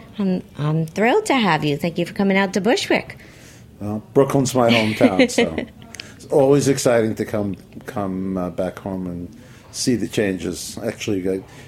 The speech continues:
Speaker 2: drove here from the city, and I drove around a, a few different neighborhoods before I got here just to see what was going on. And,
Speaker 1: Just
Speaker 2: and there's a lot.
Speaker 1: Yeah.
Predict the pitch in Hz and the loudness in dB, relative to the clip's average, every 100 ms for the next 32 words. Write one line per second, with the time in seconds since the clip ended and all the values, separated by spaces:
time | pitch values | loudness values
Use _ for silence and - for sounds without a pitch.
0 | - 131 123 120 113 117 110 104 110 104 | 0 4 4 4 0 0 0 0 0 0
1 | 104 95 95 92 - - - - - - | 0 0 -2 -6 -10 -20 -20 -20 -20 -20
2 | - - - 117 101 107 101 98 104 95 | -20 -20 0 2 2 2 0 0 -2 -2
3 | 110 110 - 135 - 123 - 123 117 110 | -6 -10 -14 -16 -10 -6 0 2 4 2
4 | 104 104 101 101 98 - 95 104 98 98 | 2 2 2 0 0 -4 -2 0 0 0
5 | 95 101 95 98 - - 98 92 - - | 0 0 -4 -6 -8 -6 -6 -6 -10 -8
6 | - 104 101 98 107 92 87 82 85 - | -2 0 0 -2 -2 -2 -4 -8 -12 -20
7 | - - 101 - - 139 139 147 127 123 | -10 -2 -2 -4 -6 0 4 4 4 4
8 | 143 101 - - - 180 190 202 180 165 | 4 4 -2 -10 -12 -4 0 2 0 -2